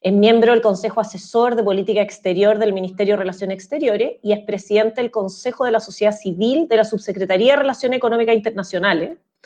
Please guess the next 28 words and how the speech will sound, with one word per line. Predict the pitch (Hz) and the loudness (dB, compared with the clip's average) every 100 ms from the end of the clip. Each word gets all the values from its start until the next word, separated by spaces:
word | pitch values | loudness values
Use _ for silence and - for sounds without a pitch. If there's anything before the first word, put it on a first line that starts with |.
| - - - _ | -20 -20 -20 _
Fue | - 262 | 2 4
representante | 269 240 214 214 226 220 | 4 2 0 2 4 6
de | 202 | 4
Chile | 196 220 | 4 2
ante | 214 208 185 | 2 2 0
la | 170 165 | 0 0
pec | 190 277 - - _ _ - _ _ - | 0 0 -4 -20 _ _ -20 _ _ 0
y | 262 | 6
además | 269 240 269 | 6 6 2
fue | 269 | 0
jefe | - 254 247 | -2 -2 0
de | |
gabinete | 226 208 208 254 285 | 2 4 2 0 0
de | |
la | 269 | 0
Subsecretaría | 262 233 233 208 214 202 233 | -4 -8 -6 -4 -2 0 2
de | 226 | 0
Hacienda | 220 - 294 277 233 233 302 453 - | -2 -2 0 0 0 2 0 -2 -6
entre | 226 233 226 220 | -4 -4 -2 -2
los | 214 | 0
años | 226 226 | 0 -2
dos | 220 208 | -2 0
mil | 220 220 | 0 2
once | 233 226 240 | 0 -2 -2
y | |
dos | 220 | 0
mil | 214 208 | 0 -2
catorce. | 208 214 214 - - | -2 0 0 -2 -20